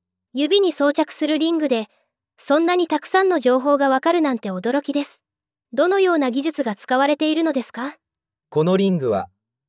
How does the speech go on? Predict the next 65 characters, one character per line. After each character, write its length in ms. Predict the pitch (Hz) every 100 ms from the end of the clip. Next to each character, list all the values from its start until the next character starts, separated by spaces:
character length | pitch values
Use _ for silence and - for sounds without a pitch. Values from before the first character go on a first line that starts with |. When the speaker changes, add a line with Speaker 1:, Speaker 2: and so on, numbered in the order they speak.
| -
Speaker 2:
浸 280 | - 196 196
透 200 | 208 190
性 260 | 180 180
ハ 160 | 156 185
イ 80 | 190
ド 100 | 202
ロ 120 | 190
ゲ 100 | 190
ル 160 | 160
を 60 | 107
用 300 | 101 - 139
い 60 | 110
て 160 | 101
汗 260 | 120 - 127
を 60 |
受 220 | 87 104 123
動 180 | 160
的 240 | 165 151 147
に 120 | 139
採 140 | 127
取 80 | 127
し、 380 | - - 101 98 _ _ _ _ _ _
統 220 | 151 180 170
合 160 | 175
さ 160 | 160 160
れ 80 | 160
た 160 | 143
電 240 | 135 170 185
気 100 | -
化 120 | 180
学 180 | 180 -
セ 160 | 180
ン 60 | 180
サ 260 | 165 147
ー 20 | 139
ア 60 |
レ 140 | 143 117
イ 40 |
で 120 | 95 87
多 140 | 120 -
項 200 | 196 185
目 280 | 151 113
を 80 | 95
精 240 | - 143 175
密 240 | 175 156
に 100 | 143
分 180 | 120 127
析 220 | 120 -
し 160 | - 98
ま 80 |
す。 220 | 92 - - _ _ _ 123
従 260 | 156 220
来 200 | 214 165
の 100 | 123
ウ 40 | 107
ェ 120 | 131
ア 60 | 160
ラ 100 | 170
ブ 120 | 165
ル 100 | 165
デ 100 | 160
バ 140 | 160
イ 60 | 156
ス 120 | -
は 160 | 104